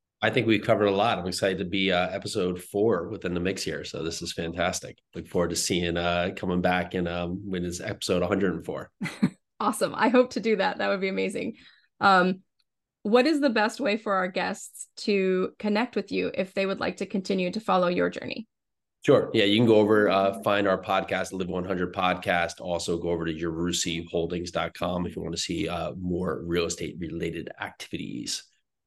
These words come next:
Speaker 2: Awesome. Thank you again for joining us and sharing your wisdom with us today. Uh, we will also provide links to that information in the show notes.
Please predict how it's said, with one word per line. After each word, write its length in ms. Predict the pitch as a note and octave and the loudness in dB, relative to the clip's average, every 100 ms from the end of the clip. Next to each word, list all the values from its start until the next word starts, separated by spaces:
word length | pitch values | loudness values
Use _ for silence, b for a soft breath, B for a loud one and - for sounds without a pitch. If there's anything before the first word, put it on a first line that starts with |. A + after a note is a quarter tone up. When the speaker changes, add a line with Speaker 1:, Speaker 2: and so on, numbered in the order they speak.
| _ _ _ _ _ _ _ _ - | _ _ _ _ _ _ _ _ -4
Speaker 2:
Awesome. 520 | D#2+ - - - - - - | -2 -2 -4 -6 -8 -14 0
Thank 220 | A3 A3+ B3+ | 4 6 6
you 100 | A#3+ | 6
again 240 | G#3 G3+ | 6 2
for 140 | G#3+ | 2
joining 420 | G3 F#3+ F3+ F3+ F3+ | 0 2 2 2 0
us 240 | F#3 - | -2 -4
and 180 | - F#3+ | -6 -4
sharing 300 | G#3 G3 F#3+ | 0 0 0
your 160 | G3 | 0
wisdom 380 | F#3+ F#3+ F#3+ G3 | 0 -2 -2 -2
with 120 | F#3 | 0
us 220 | F#3 G#3+ - | -2 -4 -6
today. 480 | F#3 G3 A3 F4+ b b b _ | 0 2 2 0 b b b _
Uh, 160 | - F3+ | 0 4
we 120 | G#3 | 4
will 80 | G#3 | 4
also 340 | - G3 G3 G#3+ | 4 2 2 -2
provide 400 | A3 G3 F3+ F3+ | 0 2 0 0
links 300 | F3 F#3+ - | -6 -6 -6
to 100 | F#3+ | -2
that 160 | F3+ F3 | 0 -2
information 600 | F#3 F#3 D#3+ - G3 - | -2 -2 -2 -2 -4 -2
in 140 | E3+ | -4
the 80 | F#3 | -2
show 200 | - A3+ | -2 2
notes. 500 | B3+ C4 C4 - | 2 0 -2 -10